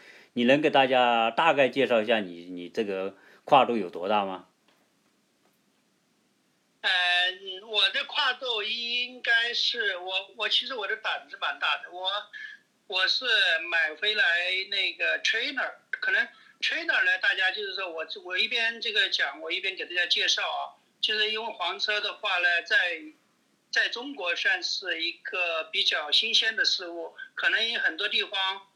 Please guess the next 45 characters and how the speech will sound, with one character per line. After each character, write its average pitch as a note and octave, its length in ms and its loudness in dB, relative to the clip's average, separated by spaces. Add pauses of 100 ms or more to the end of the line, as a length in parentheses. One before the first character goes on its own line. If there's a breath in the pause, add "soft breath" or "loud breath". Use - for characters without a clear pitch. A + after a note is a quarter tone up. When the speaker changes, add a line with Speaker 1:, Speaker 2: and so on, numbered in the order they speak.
(120)
Speaker 2:
根 C4 160 -2
本 A#3 80 -2
就 G#3 120 0
没 D#3+ 200 0
办 C#4 240 -6
法 D#3 160 -2
使 - 220 0
用 D#3+ 200 -8
房 D#3 360 -8
车 F3+ 320 -2
出 G3+ 200 0
行， F3 460 0 (340 loud breath)
而 G#3+ 120 4
且 G3+ 140 2
国 F3+ 200 -2
内 B3 160 2
目 C4 300 -8
前 E3+ 360 0
来 E3 220 -2
说， F3 500 -6 (380 loud breath)
呃， D3+ 600 0
组 E3+ 260 -2
织 A3+ 200 -4
房 F3+ 320 -2
车 A3 220 0
旅 E3 240 -4
行 F3 500 0
有， E3+ 200 -2 (340)
我 G3 160 -4
也 G3 120 -2
有 E3 120 -6
朋 E3 240 -12
友 E3 160 -10
在 - 320 -4
做， A#3 400 -6 (340 loud breath)
但 A3+ 160 -2
是 G#3+ 140 -8
呢， F#3+ 140 -2
会 G3+ 180 -4
很 A3+ 260 -2
小 - 320 0
众， F3+ 200 -10
很 G3+ 120 -2
小 D3 220 2
众 F3+ 260 -12